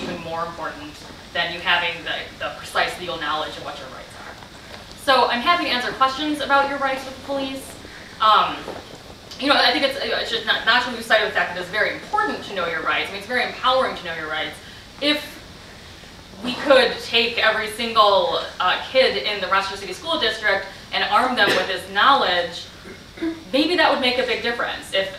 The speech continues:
every single kid had that knowledge and sort of collectively they had the power to stand up and fight back. Um, the reality is that's just not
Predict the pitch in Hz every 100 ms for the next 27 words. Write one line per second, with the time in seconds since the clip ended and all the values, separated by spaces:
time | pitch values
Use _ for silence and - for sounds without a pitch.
0 | - 254 247 247 214 175 170 170 151 147
1 | - - 185 185 139 147 185 190 147 147
2 | - - 170 - 190 196 202 180 175 165
3 | 151 160 151 - 165 160 147 - - -
4 | - 190 - 185 - - - - - 147
5 | - - - - - - 277 269 277 -
6 | - - - - - - - - - -
7 | 233 247 240 240 196 180 180 170 190 -
8 | 160 160 -